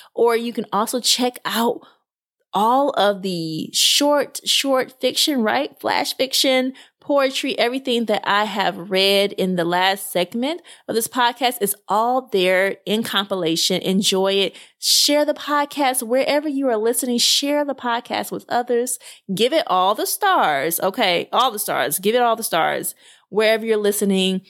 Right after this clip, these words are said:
definitely, if you can leave me some feedback, some com-, all of the good stuff, let me know. And of course, on social media, stationed underscore story on Twitter and Instagram.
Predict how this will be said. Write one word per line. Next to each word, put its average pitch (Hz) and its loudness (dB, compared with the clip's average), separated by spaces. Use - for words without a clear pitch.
definitely, 180 0
if 226 2
you 190 -10
can 175 -4
leave 208 0
me 190 2
some 175 -2
feedback, 190 0
some 156 -12
com-, - -4
all 202 2
of 254 -8
the 247 -8
good 226 -2
stuff, - -2
let 233 2
me 220 -4
know. 202 0
And 214 4
of 202 -2
course, 226 0
on 202 0
social 190 -2
media, 185 2
stationed 226 0
underscore 214 0
story 170 0
on 196 0
Twitter 226 0
and 202 0
Instagram. 180 0